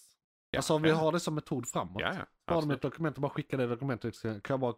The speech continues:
Speaker 2: kopiera in det i, i det.
Speaker 1: Absolut. Kan du ha referenser bakåt
Speaker 2: Ja.
Speaker 1: också?
Speaker 2: Jag kan bara
Speaker 1: Will
Speaker 2: lägga,
Speaker 1: do.
Speaker 2: jag kan bara lägga till så här, eh, rubriker
Speaker 1: Vi
Speaker 2: över
Speaker 1: skapar
Speaker 2: dem.
Speaker 1: en Google Keep,
Speaker 2: Ja.
Speaker 1: eh, som vi, jag delar ut, så kan du kolla den på ditt Google-konto.
Speaker 2: Det blir bra.
Speaker 1: Det är perfekt.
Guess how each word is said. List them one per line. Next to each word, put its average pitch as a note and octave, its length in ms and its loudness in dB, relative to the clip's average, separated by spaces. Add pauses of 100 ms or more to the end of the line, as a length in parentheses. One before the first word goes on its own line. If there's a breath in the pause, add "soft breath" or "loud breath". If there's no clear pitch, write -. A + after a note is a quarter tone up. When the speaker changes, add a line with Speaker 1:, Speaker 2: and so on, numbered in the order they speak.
Speaker 2:
kopiera B2+ 360 -2
in G#2+ 200 -2
det G2 80 -4
i, G2 400 -2
i G#2+ 180 -4
det. F2+ 120 -8 (360)
Speaker 1:
Absolut. - 400 -4 (240)
Kan G2+ 120 0
du G#2 60 2
ha G2+ 80 4
referenser F2+ 380 -4
bakåt E2+ 240 -2
Speaker 2:
Ja. G#2 60 -2
Speaker 1:
också? - 160 -12 (640)
Speaker 2:
Jag C3+ 120 0
kan C#3+ 160 0
bara C3 200 6
Speaker 1:
Will E3 140 8
Speaker 2:
lägga, C3 440 6
Speaker 1:
do. C#3 80 0
Speaker 2:
jag C#3+ 100 0
kan C#3+ 100 -2
bara C3+ 140 4
lägga B2+ 220 2
till A2+ 300 -2
så A#2 140 -4
här, G#2 320 -2
eh, G2+ 200 -2
rubriker G#2 500 -4 (140)
Speaker 1:
Vi - 60 -2
Speaker 2:
över A2+ 100 0
Speaker 1:
skapar G2+ 280 2
Speaker 2:
dem. F#2 200 -2
Speaker 1:
en F#2 100 -4
Google F#2 360 -2
Keep, - 160 -2 (240)
Speaker 2:
Ja. A2+ 160 -4 (200)
Speaker 1:
eh, E2 300 -4
som E2 400 -4
vi, E2+ 180 -2
jag D#2+ 120 -2
delar E2 260 -2
ut, E2 120 -12
så - 80 -14
kan E2 160 -20
du D#2+ 60 -20 (100)
kolla D#2+ 160 -6
den D2+ 140 -4
på - 60 -20
ditt - 220 -20
Google-konto. F2 400 -10 (240)
Speaker 2:
Det G2+ 60 -8
blir G2 100 -6
bra. F#2 120 -16 (280)
Speaker 1:
Det D2+ 60 -6
är D2 40 -4
perfekt. D2+ 420 -4